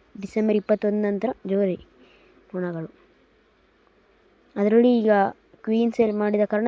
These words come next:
ಜೋರೇ ಇರ್ತವೆ. ಅದರಲ್ಲಿಯೂ, ಆ, ನೊಣಗಳ ಹಿಂಭಾಗ ಬ್ಲ್ಯಾಕ್ ಆದರೆ ಜೋರೇ. ಇಂಥ ಪೆಟ್ಟಿಗೆನಲ್ಲಿ ನೋಡುವಾಗ ಮುಖಪರದೆ ಹಾಗೂ ಸ್ಮೋಕರ್ ಅಷ್ಟೇ ಅವಾಯ್ಡ್ ಮಾಡಬೇಕು. ನೋಡಿ, ಇದರಲ್ಲಿ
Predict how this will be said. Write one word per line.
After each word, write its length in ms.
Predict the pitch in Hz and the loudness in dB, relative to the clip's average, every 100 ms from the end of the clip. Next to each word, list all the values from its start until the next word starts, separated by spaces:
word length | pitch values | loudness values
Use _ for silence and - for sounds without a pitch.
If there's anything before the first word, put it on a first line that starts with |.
| 208 | 0
ಜೋರೇ 200 | 202 196 180 | 2 2 -2
ಇರ್ತವೆ. 340 | - 180 180 180 | -4 -6 -6 -6
ಅದರಲ್ಲಿಯೂ, 420 | 196 214 220 285 - - - _ - | -2 -2 0 -4 -8 -20 -20 _ -10
ಆ, 40 | 196 185 185 - - | -6 -4 -6 -10 -6
ನೊಣಗಳ 280 | 208 214 214 202 | -2 0 0 0
ಹಿಂಭಾಗ 400 | 208 208 208 202 190 | -2 -2 -2 0 0
ಬ್ಲ್ಯಾಕ್ 280 | 202 220 226 | 0 0 -2
ಆದರೆ 160 | 226 226 202 | -2 -2 -2
ಜೋರೇ. 240 | 175 - _ _ _ _ _ _ _ _ _ - _ _ 220 220 | -4 -10 _ _ _ _ _ _ _ _ _ -20 _ _ -10 -8
ಇಂಥ 160 | - 233 | -6 -6
ಪೆಟ್ಟಿಗೆನಲ್ಲಿ 500 | 226 - 214 208 202 202 | -6 -4 -4 -2 -4 -4
ನೋಡುವಾಗ 320 | 196 226 - _ - _ 208 | -4 -6 -12 _ -20 _ -8
ಮುಖಪರದೆ 540 | 202 214 208 202 202 196 | -4 -2 -2 -2 -2 -4
ಹಾಗೂ 160 | 185 - | -8 -8
ಸ್ಮೋಕರ್ 480 | 202 208 240 233 233 _ _ _ _ _ _ 196 | -6 -2 0 0 0 _ _ _ _ _ _ -14
ಅಷ್ಟೇ 240 | - - 226 | -12 -6 -4
ಅವಾಯ್ಡ್ 280 | 220 214 208 214 | 0 -2 -2 -6
ಮಾಡಬೇಕು. 440 | 214 202 170 - 208 _ _ _ _ - _ _ - _ _ _ _ _ - 190 | -6 -6 -8 -10 -12 _ _ _ _ -20 _ _ -20 _ _ _ _ _ -12 -8
ನೋಡಿ, 180 | 185 190 - - - - _ _ _ _ _ _ _ _ _ _ _ _ _ _ _ _ 233 | -8 -8 -16 -18 -20 -20 _ _ _ _ _ _ _ _ _ _ _ _ _ _ _ _ 0
ಇದರಲ್ಲಿ 200 | 226 | 0